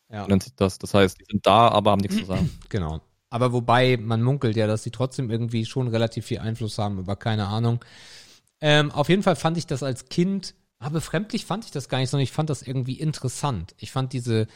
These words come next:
Speaker 1: das ist, das ist halt was sehr, was sehr Altes, ne? In Deutschland kennen wir das halt nicht mehr, ne? Wir kennen halt so Prinz Markus <laughs> und sowas.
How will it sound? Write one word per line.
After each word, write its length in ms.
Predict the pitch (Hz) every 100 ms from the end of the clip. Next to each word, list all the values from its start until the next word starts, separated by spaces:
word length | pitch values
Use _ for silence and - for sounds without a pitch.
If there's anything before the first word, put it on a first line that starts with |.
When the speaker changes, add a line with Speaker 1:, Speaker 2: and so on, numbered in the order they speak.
| - _ _
Speaker 1:
das 200 | - 110
ist, 240 | 127 - 127
das 100 | 123
ist 140 | -
halt 160 | 127 -
was 180 | 117
sehr, 360 | 135 131 123 120 _ _ -
was 180 | 104
sehr 240 | - 117 -
Altes, 480 | 139 196 - 82 -
ne? 140 | 135
In 80 | 127
Deutschland 400 | 135 147 143 127
kennen 240 | 151 165
wir 80 | 143
das 180 | 104 -
halt 220 | 92 90
nicht 160 | 92 95
mehr, 120 | 90
ne? 200 | 110 123
Wir 80 | 117
kennen 240 | - 120
halt 200 | 113 113
so 100 | -
Prinz 360 | 98 - 104 -
Markus 560 | 92 101 135 - 113 -
<laughs> 40 |
und 160 | 202 -
sowas. 960 | - 240 - 233 - 226 185 - -